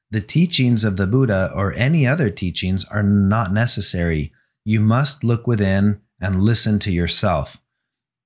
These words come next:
And that's a story that comes from one of the Zen traditions. And I, I, I really like it because, again, to me, this goes hand in hand with the Picasso quote. Uh, Picasso's,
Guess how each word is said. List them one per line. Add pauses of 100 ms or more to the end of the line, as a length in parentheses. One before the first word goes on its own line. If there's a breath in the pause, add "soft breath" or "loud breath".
(140)
And
that's
a
story
that
comes
from
one
of
the
Zen
traditions.
And
I,
I,
I
really
like
it
because,
again, (320 loud breath)
to
me,
this
goes
hand
in
hand
with
the
Picasso
quote. (460)
Uh, (100)
Picasso's,